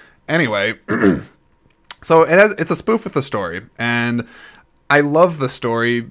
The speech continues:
um, because of the, the cl-, the clever writing and everything like that, but I, I don't wanna get too ahead of myself. So, apart from the, the clever take on the superhero world, the stellar cast,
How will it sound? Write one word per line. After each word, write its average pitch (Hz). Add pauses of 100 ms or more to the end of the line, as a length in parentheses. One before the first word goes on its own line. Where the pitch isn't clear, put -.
um, 107
because 139
of 135
the, 110
the 104
cl-, 123
the 110
clever 113
writing 113
and 110
everything 107
like 98
that, 107
but 107
I, 113 (500)
I 117
don't 120
wanna 113
get 95
too 104
ahead 92
of 90
myself. 85
So, 117 (1400)
apart 175
from 143
the, 117
the -
clever 123
take 117
on 113
the 107
superhero 110
world, 107
the 95
stellar 117
cast, 104